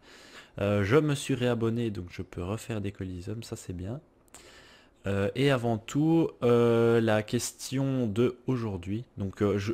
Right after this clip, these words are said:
ce que je vais faire, c'est je dis la question au début de la vidéo, je fais le combat et puis après, euh, je parle avec vous des réponses et tout ça à la fin. Comme ça, je fais des dédicaces aux meilleures réponses et tout ça.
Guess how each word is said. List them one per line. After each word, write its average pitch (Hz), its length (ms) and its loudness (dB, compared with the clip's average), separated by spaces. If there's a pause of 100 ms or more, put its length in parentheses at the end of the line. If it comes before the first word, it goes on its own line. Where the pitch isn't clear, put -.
(100)
ce - 160 -10
que 135 140 4
je 127 100 0
vais 139 60 4
faire, 156 200 0
c'est - 140 -2
je 101 100 0
dis 127 140 2
la 143 100 2
question 127 460 -4
au 101 40 0
début 113 260 -2
de 120 40 -2
la 117 100 4
vidéo, 104 400 -2 (600)
je - 140 -10
fais 147 140 4
le 143 40 2
combat 135 520 2
et 113 100 -2
puis 110 140 0
après, 131 520 0
euh, 101 300 0
je - 120 -8
parle 113 260 0
avec 101 180 0
vous 101 80 -6
des 101 140 -2
réponses 101 480 -6
et 95 40 -10
tout - 120 -14
ça 104 220 -2
à - 20 0
la 90 100 0
fin. 95 300 -8
Comme 87 160 -8
ça, - 140 -8
je - 100 -12
fais 95 80 -8
des 90 140 -6
dédicaces 90 540 -8
aux 95 40 -6
meilleures 87 240 -6
réponses 87 400 -12
et - 40 -14
tout - 120 -18
ça. - 120 -18